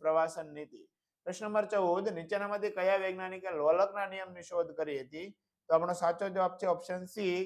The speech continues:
ગેલેલિયો. પ્રશ્ન નંબર પંદર, ગુજરાત સરકાર દ્વારા કયા વર્ષે પૂર્ણા યોજનાની શરૂઆત કરવામાં આવી હતી? તો આપણો સાચો જવાબ છે ઓપ્શન બી, બે હજાર અઢાર.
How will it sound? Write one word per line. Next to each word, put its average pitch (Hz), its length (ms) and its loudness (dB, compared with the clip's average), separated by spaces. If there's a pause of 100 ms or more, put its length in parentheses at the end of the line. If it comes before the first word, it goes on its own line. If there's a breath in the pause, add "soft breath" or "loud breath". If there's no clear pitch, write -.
(120)
ગેલેલિયો. 156 560 0 (500)
પ્રશ્ન 190 240 -4
નંબર 214 220 2
પંદર, 196 560 4
ગુજરાત 220 420 2
સરકાર 202 320 2
દ્વારા 196 320 4
કયા 196 300 6
વર્ષે 196 340 -4
પૂર્ણા 190 320 0
યોજનાની 185 440 -4
શરૂઆત 180 340 -2
કરવામાં 170 320 0
આવી 160 160 -2
હતી? 151 260 -10 (380)
તો - 100 2
આપણો 175 240 -2
સાચો 160 300 0
જવાબ 180 260 4
છે 180 140 0
ઓપ્શન 180 340 -8
બી, 175 240 2 (180)
બે 160 220 2
હજાર 160 260 4
અઢાર. 139 320 2